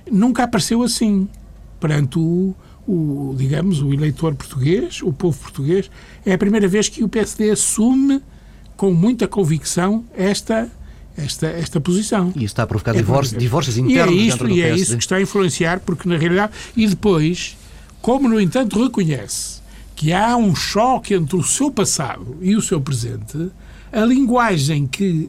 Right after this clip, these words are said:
Speaker 1: emprega é uma linguagem que, inspirada por uma certa timidez, é equívoca.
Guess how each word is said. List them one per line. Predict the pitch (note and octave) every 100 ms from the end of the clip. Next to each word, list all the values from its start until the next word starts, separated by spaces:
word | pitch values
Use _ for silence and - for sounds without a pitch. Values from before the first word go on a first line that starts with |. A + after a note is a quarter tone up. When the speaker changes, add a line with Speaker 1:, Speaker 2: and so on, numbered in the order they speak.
| -
Speaker 1:
emprega | E3+ E3 - D#3 C3+ C#3+ G3 G#3+ - - -
é | F#3+
uma | G3
linguagem | G#3+ A3+ G#3+ A3+ F#3+ G3 D3+ C#3+
que, | - G3+ D#3 C3+ - -
inspirada | G3+ - A3+ G#3 D#3
por | G#3+
uma | G3+ G3+
certa | F3+ C#3+ E3+
timidez, | G3 F#3+ G3 G#3
é | A#3
equívoca. | B3 A#3 A3+ A#3 A3+ F#3 D#3+ G#2+ G2+